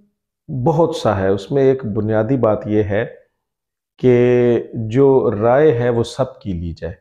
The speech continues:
मशवरा जो है वो सबसे किया जाए। चाहे जाए कि एक आदमी के हाथ में ना सिर्फ ये कि हर तरह का इख्तियार दे दिया जाए, बल्कि उसको, अ,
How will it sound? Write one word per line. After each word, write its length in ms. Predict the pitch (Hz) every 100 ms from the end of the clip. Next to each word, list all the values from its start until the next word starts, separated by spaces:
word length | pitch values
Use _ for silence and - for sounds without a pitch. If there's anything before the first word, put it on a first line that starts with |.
| _
मशवरा 560 | 92 98 - - 131 139
जो 160 | 113 101
है 180 | 101
वो 160 | 110 107
सबसे 400 | - - - 110
किया 260 | - 104 107
जाए। 240 | 120 127 - _ _ _ -
चाहे 160 | 208 202
जाए 240 | 160 135
कि 300 | 135 147 147
एक 280 | 143 160 156
आदमी 320 | 120 110 120
के 120 | 117 113
हाथ 200 | 104 104
में 140 | 117 110
ना 180 | 104 107
सिर्फ 300 | 117 110 113
ये 120 | 110
कि 100 | 117
हर 80 | 101
तरह 220 | - 113
का 140 | 117
इख्तियार 360 | 110 - 110 101
दे 140 | 123
दिया 220 | 123 143
जाए, 200 | 131 131 120 - - _ _ -
बल्कि 720 | 127 170 160 185 156 127 120 117
उसको, 720 | 135 - - 147 139 120 117 110
अ, 280 | - 110